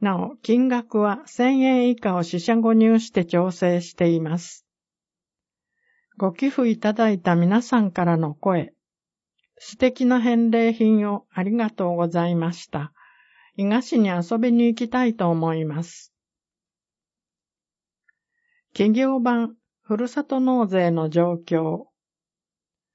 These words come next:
昨年度の伊賀市への企業版ふるさと納税の状況をお知らせします。寄付金合計六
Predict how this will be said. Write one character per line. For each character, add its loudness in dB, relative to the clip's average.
昨 -4
年 2
度 2
の 0
伊 -2
賀 -2
市 -2
へ 2
の 0
企 -2
業 0
版 -2
ふ -4
る -4
さ -6
と -2
納 2
税 2
の 2
状 -2
況 -2
を -6
お -4
知 -6
ら -2
せ -2
し -2
ま 0
す。 -16
寄 2
付 -2
金 2
合 2
計 -2
六 -2